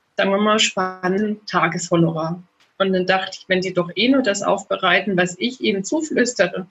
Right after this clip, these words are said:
warum soll ich dann nicht mit der Erfahrung, die ich jetzt habe, selber als Externer in die Unternehmen reingehen? Ich mache das quasi auch auf Tagesbasis, habe dann mal geguckt, was ist so ein Tagessatz?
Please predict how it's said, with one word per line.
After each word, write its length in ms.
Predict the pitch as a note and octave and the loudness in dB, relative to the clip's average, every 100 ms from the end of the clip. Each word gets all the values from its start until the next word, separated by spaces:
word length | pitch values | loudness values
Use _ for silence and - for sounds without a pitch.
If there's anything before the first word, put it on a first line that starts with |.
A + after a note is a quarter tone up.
| _ _ _ | _ _ _
warum 240 | F#3+ F#3 G3 | 0 2 0
soll 240 | G#3 G#3 | 0 0
ich 140 | A3+ A3 | 0 0
dann 120 | G#3+ | 0
nicht 200 | A3 A3 | 0 -2
mit 180 | G#3 G#3 | -2 0
der 180 | G3+ | 0
Erfahrung, 500 | G3 - G3+ G#3+ A#3 A3 | -2 -8 -6 -4 -2 -2
die 80 | |
ich 120 | G3+ G3+ | -6 -6
jetzt 220 | F#3 F#3+ | -8 -6
habe, 100 | F#3+ | -8
selber 500 | - G3 B3 D4 E4 | 0 2 2 2 0
als 220 | F#3+ F#3 | 0 -4
Externer 600 | - - - A3 A3 A3 | -6 -8 -6 0 2 2
in 120 | G3+ G#3 | 0 -2
die 120 | G3+ | -2
Unternehmen 600 | G#3 G#3+ G#3+ G#3+ A3 A3+ | -2 0 0 2 2 2
reingehen? 680 | G3+ G#3+ A3+ A#3+ C4 E4 - _ _ - | 0 -2 -2 0 0 0 -4 _ _ -8
Ich 160 | G#3+ | -2
mache 200 | F#3+ F#3+ - | 0 0 -2
das 200 | - - | -6 0
quasi 300 | F3+ F#3+ - | 0 0 2
auch 220 | G3+ G3+ | 0 0
auf 160 | F3+ | -6
Tagesbasis, 1080 | - F#3+ F#3+ B3+ D4 - A#3+ A#3+ B3+ C4 - | -6 -2 0 0 -2 -6 -2 2 2 0 -2
habe 120 | G3+ - | -4 0
dann 140 | F3+ | 0
mal 120 | F3 | 0
geguckt, 340 | F3 - B3+ B3 | -2 -4 -6 -2
was 180 | F#3+ - | -4 -4
ist 200 | G#3+ - | -6 -2
so 120 | A#3+ | -2
ein 120 | B3 | -2
Tagessatz? 1000 | B3 A3+ A#3 A#3+ B3+ - B3+ B3+ - - | 0 2 2 0 -2 2 2 0 -6 -10